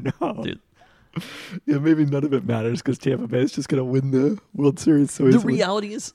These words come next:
Speaker 2: like, their run
Speaker 1: They,
Speaker 2: differential
Speaker 1: they
Speaker 2: is
Speaker 1: won.
Speaker 2: plus fifty-eight
Speaker 1: Phew.
Speaker 2: in ten games. So they're winning those games by five, almost six runs per game. I don't think bullpen depth matters all that much to them. But that's the thing, is when you're not hitting,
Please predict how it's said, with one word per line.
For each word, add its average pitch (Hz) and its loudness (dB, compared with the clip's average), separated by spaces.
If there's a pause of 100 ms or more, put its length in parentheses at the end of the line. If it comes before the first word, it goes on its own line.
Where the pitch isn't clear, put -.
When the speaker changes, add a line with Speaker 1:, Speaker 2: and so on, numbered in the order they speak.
Speaker 2:
like, 143 0
their 147 4
run 151 -2
Speaker 1:
They, 139 2
Speaker 2:
differential 117 -2
Speaker 1:
they - 0
Speaker 2:
is 95 -6
Speaker 1:
won. 98 -12
Speaker 2:
plus - -4
fifty-eight - -10 (140)
Speaker 1:
Phew. 320 -2 (440)
Speaker 2:
in 127 -8
ten 110 -8
games. - -12
So 143 2
they're 156 2
winning 156 0
those 139 -2
games 110 -4
by - -6
five, 110 -2 (320)
almost 165 2
six - -6
runs 107 -8
per 104 -10
game. 110 -8
I 165 -2
don't 226 0
think 247 -10
bullpen 311 8
depth - 10 (220)
matters 175 4
all 139 8
that 123 -2
much 120 -10
to 113 -14
them. 226 -14 (220)
But 208 -4
that's 240 2
the 202 -4
thing, 196 0
is 131 -4
when 151 -4
you're 143 -10
not 151 -6
hitting, 139 0